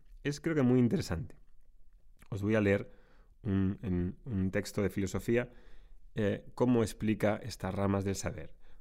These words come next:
¿Por qué lo, lo traigo a colación? Por, porque precisamente las ramas del saber no están claramente vistas por la persona que se llama espiritual, la persona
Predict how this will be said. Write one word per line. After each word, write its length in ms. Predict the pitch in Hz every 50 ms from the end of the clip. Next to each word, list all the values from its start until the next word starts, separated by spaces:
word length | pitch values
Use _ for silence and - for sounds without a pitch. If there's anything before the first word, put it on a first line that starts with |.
| -
¿Por 180 | - 113 107 107
qué 160 | - 160 160
lo, 340 | 165 165 156 151 147 139 120
lo 200 | - 110 123 110
traigo 260 | - 117 113 107 107
a 80 | 107 107
colación? 540 | - 107 101 92 - - 90 78 80 - - - - - - - - - - - - -
Por, 180 | - 120 120
porque 300 | - - - 113 - 113
precisamente 880 | 98 - 117 - 165 - 160 143 139 143 139 135 127 147 156 - - - - - - - - - - - - -
las 300 | - 107 104 101 101 98
ramas 360 | 104 110 123 151 170 160 139
del 140 | 120 110 107
saber 640 | 95 - - 104 107 123 123 113 127 131 - - - - - _ - - - - - - - - - - - - - -
no 240 | - 120 104 113 123
están 380 | 131 127 - - 131 127 131 127
claramente 880 | 127 - 120 117 113 113 110 110 110 113 113 110 - 110 110 117 113 -
vistas 800 | 120 110 110 113 139 151 147 - - 117 113 120 - - - - - - -
por 240 | 104 107 104 104
la 180 | 104 104 101 -
persona 600 | 117 104 98 - - - 123 127 127 117 120 143 - - - - - - - - - - - - - - - - - - - _ - - - - - - - - - - - - _
que 120 | - 120 110
se 180 | - - 113
llama 240 | 110 123 131 127 123
espiritual, 720 | 117 - - - 113 120 117 135 135 143 139 143 151 143 - - - -
la 140 | 113 107
persona 540 | - 107 - - 107 107 107 107 107 104 -